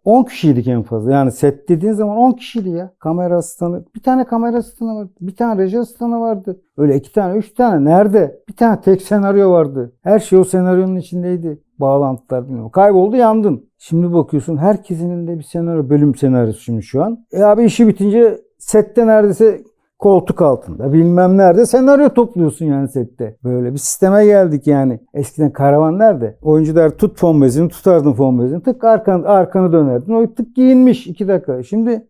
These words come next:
karavanım nerede? "Ay, ayılmadım, kahvemi getirir misiniz?" Arkadaş,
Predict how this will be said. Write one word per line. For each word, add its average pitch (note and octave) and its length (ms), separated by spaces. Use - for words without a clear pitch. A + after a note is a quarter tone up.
karavanım G3 640
nerede? D#3+ 400
"Ay, G3+ 200
ayılmadım, F3+ 640
kahvemi F#3+ 560
getirir F#3 320
misiniz?" F#3 560
Arkadaş, D#3 720